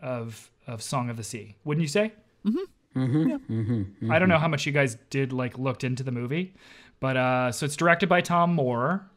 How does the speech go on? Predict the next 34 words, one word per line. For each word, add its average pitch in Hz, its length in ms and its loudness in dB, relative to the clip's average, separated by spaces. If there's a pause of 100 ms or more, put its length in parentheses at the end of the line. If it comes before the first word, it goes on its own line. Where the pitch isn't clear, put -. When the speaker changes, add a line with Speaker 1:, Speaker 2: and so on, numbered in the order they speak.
(360)
Speaker 1:
written 180 360 2
by 175 160 4
Will 175 240 4
Collins, 127 500 0
but, 135 260 0
um, 127 500 0 (680)
so 139 440 2
are 156 80 2
you 160 80 4
guys 196 160 6
familiar 156 340 4
with 175 120 0
Tom 180 200 2
Moore? 190 280 0 (960)
Speaker 2:
He 233 140 4
had 180 140 6
done, 170 300 8
Speaker 3:
No. - 40 6
Speaker 2:
uh, 139 300 6 (200)
Secret 196 580 4 (100)
of, 156 420 2
of 147 420 2
Kells? 294 460 0
Speaker 1:
Secret - 500 -4
of 156 80 0
the 165 80 -2
Kells, 117 680 -6
that's 135 200 -2
right. 117 300 -2 (100)
Um, 147 220 4
Speaker 2:
Secret 196 380 4
of 160 180 2
the 190 80 4
Kells. 151 360 2